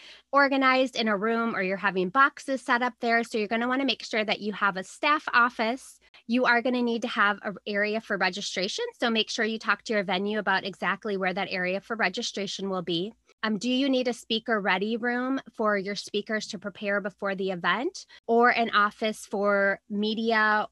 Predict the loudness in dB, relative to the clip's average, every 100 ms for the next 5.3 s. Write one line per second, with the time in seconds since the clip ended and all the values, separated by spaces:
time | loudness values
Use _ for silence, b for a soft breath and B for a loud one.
0 | _ 0 2 4 4 4 2 0 0 0
1 | 0 -2 -2 -2 -2 -2 -4 -6 -6 -12
2 | -4 -2 -2 -2 -4 -4 -2 0 2 2
3 | 0 0 -2 -2 -2 -2 0 0 -2 -2
4 | -6 -6 -2 -2 0 0 2 2 2 0
5 | -2 -4